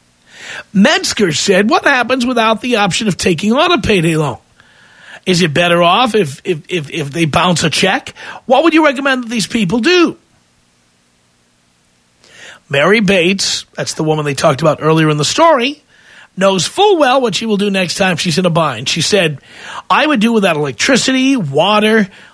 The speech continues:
whatever it would take until the next payday, until I could pay. I would not do it. It's a long-term lesson about instant cash. Bates hopes others won't learn the hard way." Now, I think payday loans are stupid,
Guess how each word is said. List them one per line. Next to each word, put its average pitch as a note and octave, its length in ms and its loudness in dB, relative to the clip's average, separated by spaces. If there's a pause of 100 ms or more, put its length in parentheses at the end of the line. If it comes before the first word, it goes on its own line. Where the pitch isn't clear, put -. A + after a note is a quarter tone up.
(120)
whatever C#3+ 500 0
it A#3+ 100 0
would C#4 180 0
take B3+ 280 0
until A#3+ 240 0
the A3+ 80 -2
next A3+ 240 -2
payday, A#3 440 0
until G#3+ 260 0
I G#3 140 2
could G#3 180 -2
pay. D#4 300 0
I A3 160 0
would G#3 180 2
not F3 280 0
do D#4 240 2
it. - 240 -4 (1800)
It's D#3+ 160 -4
a E3+ 40 2
long-term F#3+ 500 0
lesson F3+ 280 0
about E3+ 160 -2
instant G3+ 480 -4
cash. F#3 480 0 (340)
Bates F3+ 300 -2
hopes - 300 0
others F#3 440 2
won't F3+ 240 2
learn E3+ 260 0
the D#3+ 120 2
hard C#3+ 320 0
way." B2 140 -12 (2000)
Now, F#3+ 200 2
I F4+ 100 2
think D4 260 -2
payday G#3+ 340 2
loans F#3+ 360 0
are B2+ 80 -6
stupid, F3+ 640 -2